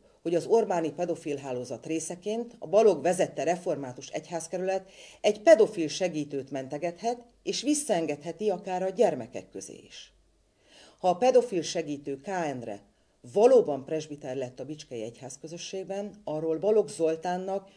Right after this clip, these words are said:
minimum tudnia kellett, de ennél is valószínűbb, hogy ő maga intézte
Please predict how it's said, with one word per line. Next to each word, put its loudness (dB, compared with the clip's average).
minimum 2
tudnia -8
kellett, -4
de -6
ennél 0
is -6
valószínűbb, -10
hogy -8
ő -2
maga 2
intézte -10